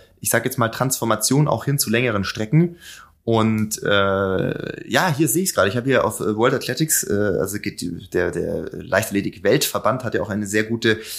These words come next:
Athletendatenbank. Da kann man ungefähr jeden Athleten, jede Athletin googeln sozusagen und kriegt da, äh, eine, eine komplette Übersicht über alle gelaufenen, äh, Wettkampfergebnisse und natürlich auch über alle persönlichen Bestleistungen. Und du hast vollkommen recht, Ralf.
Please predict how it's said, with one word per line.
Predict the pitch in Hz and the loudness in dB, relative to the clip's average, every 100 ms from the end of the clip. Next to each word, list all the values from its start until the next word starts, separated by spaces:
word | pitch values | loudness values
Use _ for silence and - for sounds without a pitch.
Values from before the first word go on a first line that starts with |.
| - | -4
Athletendatenbank. | - 104 131 127 95 90 - 101 107 | -2 2 2 2 0 0 0 -4 -4
Da | 107 | -4
kann | 110 | -6
man | 104 | -4
ungefähr | 107 107 | -2 -2
jeden | 101 117 | 0 0
Athleten, | 107 - 117 113 | -2 -2 -2 0
jede | 104 107 | 0 2
Athletin | 98 120 120 107 95 | 2 0 2 0 0
googeln | 123 147 160 185 147 | 0 4 4 4 0
sozusagen | 123 117 117 123 156 156 - - - _ | -2 -4 2 2 2 -2 -12 -18 -20 _
und | 123 110 110 | 2 2 2
kriegt | 127 127 | -2 2
da, | 113 101 | 4 4
äh, | 107 107 95 95 | 2 0 -2 -4
eine, | - 107 104 104 98 - | -2 -2 0 2 0 0
eine | 98 95 95 92 | -2 -2 -2 -4
komplette | 78 - 101 123 123 | -6 -4 0 0 0
Übersicht | 117 117 110 | 0 0 -2
über | 107 113 | 0 2
alle | 104 107 98 | 4 2 2
gelaufenen, | - 95 107 - 101 101 - | 0 2 2 2 -2 -4 -4
äh, | 90 87 | -6 -2
Wettkampfergebnisse | 107 - 120 - 101 131 147 | -2 0 -2 0 0 2 2
und | 107 | 2
natürlich | 101 98 | 0 0
auch | 101 | -2
über | 90 | 0
alle | - 113 | 0 0
persönlichen | 98 98 98 92 | -2 -4 -6 -2
Bestleistungen. | 85 139 - 101 - 117 | 0 0 0 -2 0 -4
Und | 101 | -2
du | 101 | -4
hast | - | -2
vollkommen | 98 107 95 | -2 -2 -2
recht, | 117 - | -2 -2
Ralf. | - 135 | -4 -4